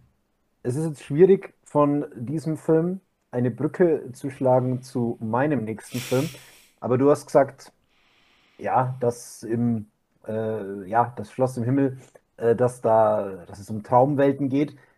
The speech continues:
In meinem nächsten Film geht es um einen Träumer. Und zwar um George Newman. George Newman ist der Protagonist in dem Film U H F, Sender mit beschränkter Hoffnung, eine Komödie aus dem Jahr neunzehnhundertneunundachtzig.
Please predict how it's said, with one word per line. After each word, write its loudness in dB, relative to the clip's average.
In -6
meinem 4
nächsten -4
Film -2
geht -2
es -6
um -8
einen -2
Träumer. 4
Und -6
zwar 0
um -2
George 2
Newman. 0
George 2
Newman 4
ist -6
der 8
Protagonist 0
in -2
dem -2
Film 0
U 4
H 4
F, -4
Sender 0
mit -2
beschränkter -2
Hoffnung, -2
eine 4
Komödie 0
aus 2
dem -2
Jahr 2
neunzehnhundertneunundachtzig. -6